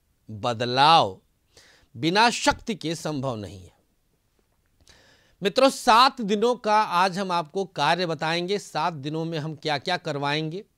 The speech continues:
आप अपनी स्क्रीन पर भी आनंदपूर्वक देखते रहिएगा।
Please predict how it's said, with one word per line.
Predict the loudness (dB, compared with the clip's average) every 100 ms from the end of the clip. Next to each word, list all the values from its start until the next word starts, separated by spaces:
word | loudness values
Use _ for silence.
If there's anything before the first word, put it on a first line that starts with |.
| _ _ _ _ _ -6
आप | -6
अपनी | -4 -6 -6
स्क्रीन | -6 -6 -6
पर | -4 -4
भी | -2
आनंदपूर्वक | -4 -4 -6 -8 -6 -6 -4 -4
देखते | -6 -4 -4
रहिएगा। | -4 -2 -4 -6